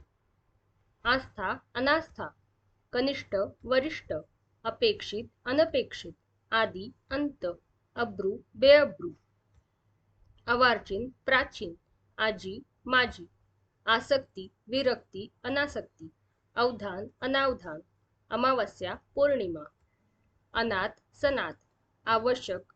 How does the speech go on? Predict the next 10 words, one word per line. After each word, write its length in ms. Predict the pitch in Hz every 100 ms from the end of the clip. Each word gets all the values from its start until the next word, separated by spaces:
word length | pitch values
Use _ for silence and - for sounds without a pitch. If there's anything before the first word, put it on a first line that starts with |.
| -
अनावश्यक, 680 | 254 277 247 - - 156 - _ _ _ -
अवजड, 460 | 240 233 190 190 233 - -
हलके, 400 | 285 269 185 160 - _ _ _
अनुरूप, 520 | 233 254 262 190 202 - _
विजोड, 460 | 233 254 240 160 151 - _ _ _
अबोल, 380 | 233 208 185 202 233 _ 254
वाचाळ, 480 | 262 - 247 160 135 _ _ _ _ _ _ _ _ _ -
आस्तिक, 560 | 233 233 - 202 - -
नास्तिक, 520 | 262 269 285 - - - _ _ _ _ _ _
इलाज, 460 | 247 233 196 233